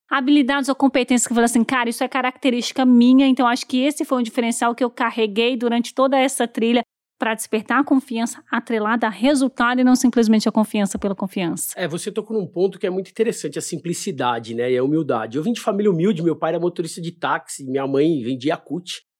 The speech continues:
Speaker 2: né, estudei em escola municipal,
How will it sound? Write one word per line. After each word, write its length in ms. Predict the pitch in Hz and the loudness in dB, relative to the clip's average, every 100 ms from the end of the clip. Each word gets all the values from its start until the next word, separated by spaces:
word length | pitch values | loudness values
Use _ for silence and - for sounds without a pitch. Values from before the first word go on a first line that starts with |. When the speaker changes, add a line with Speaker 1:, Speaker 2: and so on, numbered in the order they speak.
| _ _ | _ _
Speaker 2:
né, 140 | 139 156 | -2 -2
estudei 720 | - 165 135 160 180 156 131 | -2 -6 0 2 2 -2 -6
em 200 | 151 147 | -4 -4
escola 320 | 143 - 151 | -6 -6 -4
municipal, 680 | 151 - - 131 160 160 | -6 -8 -8 -2 -2 -2